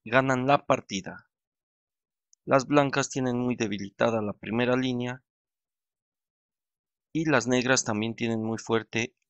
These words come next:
a su alfil que se encuentra en la casilla C ocho. Encuentran la combinación con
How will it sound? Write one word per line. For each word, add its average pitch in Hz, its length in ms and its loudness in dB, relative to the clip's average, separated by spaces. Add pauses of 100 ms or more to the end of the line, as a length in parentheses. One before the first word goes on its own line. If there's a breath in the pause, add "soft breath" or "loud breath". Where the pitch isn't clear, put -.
(120)
a 123 220 4
su - 180 -4
alfil 110 540 -6
que 104 80 -8
se 101 140 -4
encuentra 107 640 -6 (580)
en 131 200 2
la 113 80 -2
casilla 104 420 -2
C - 160 0
ocho. - 300 -14 (680)
Encuentran 117 560 -2
la 156 80 -2
combinación 131 640 -2
con 120 420 -8